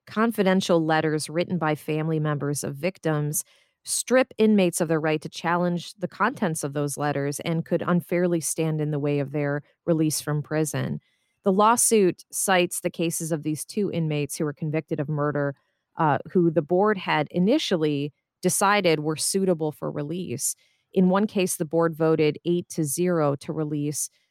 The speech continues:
this one inmate, Sean Brust, who had served twenty-three years of an eighteen years to life sentence for murder. And then they later rejected his release in a six to four vote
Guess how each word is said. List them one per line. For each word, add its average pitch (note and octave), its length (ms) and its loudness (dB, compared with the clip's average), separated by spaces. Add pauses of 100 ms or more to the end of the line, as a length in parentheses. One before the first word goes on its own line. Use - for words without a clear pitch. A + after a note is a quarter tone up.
(140)
this E3 220 2
one F#3+ 180 4
inmate, D#3 320 2
Sean D#3+ 380 0
Brust, D3 480 -2
who E3+ 80 -2
had D#3 120 0
served D#3+ 320 -2
twenty-three G3+ 540 -2
years D#3 420 0
of D#3 140 -8
an D#3+ 100 -2
eighteen E3+ 400 -2
years D3 280 -2
to C#3+ 100 -6
life C#3+ 240 -2
sentence C#3+ 540 -4
for C#3+ 160 -4
murder. C#3+ 500 0 (460)
And F3 320 2
then A3 260 4
they D4 120 4
later C4 540 2
rejected G#3 640 0
his D3+ 200 -2
release C#3+ 460 -8
in F3 140 -2
a E3+ 40 0
six - 360 -6
to F3+ 80 -8
four A3+ 320 -4
vote D#3 360 0